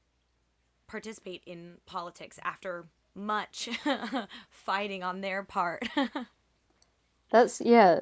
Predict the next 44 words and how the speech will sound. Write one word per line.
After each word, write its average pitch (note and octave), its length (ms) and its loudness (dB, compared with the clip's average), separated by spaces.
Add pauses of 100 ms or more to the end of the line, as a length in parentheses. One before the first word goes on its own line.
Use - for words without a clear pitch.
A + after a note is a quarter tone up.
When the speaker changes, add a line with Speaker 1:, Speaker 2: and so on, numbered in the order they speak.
Speaker 2:
I G3+ 120 8
mean, G#3+ 360 8
I G3 140 8
guess A3+ 280 6
that's, - 300 6
like, - 340 2 (800)
a F3+ 120 6
good, G3 460 4
like, G3 280 6
that's G#3+ 200 4
quite G3+ 280 2
liberal, F#3+ 600 4
I E3 100 2
guess, F3+ 300 0
in F3+ 100 2
a E3+ 80 0
way, F3 260 8
like, E3 360 2 (840)
it's - 160 -4
kind G3 280 6
of F3+ 140 2 (140)
similar F#3+ 540 8
position F3+ 640 2
to F3+ 140 0
maybe F3 340 4
what, E3+ 300 6
like, - 380 4 (260)
other F#3 180 12
countries A#3 640 8
are B3+ 80 12
like, C4+ 240 12
'cause G#3+ 160 8
as G#3+ 120 10
much G#3 260 8
as F#3+ 120 10
we G3+ 100 12
know F#3+ 260 12
women F#3 300 8
got - 180 6
the F3+ 60 4
vote F#3 360 12
in, F3 160 4
like, E3+ 320 6 (340)
nineteen F3+ 800 8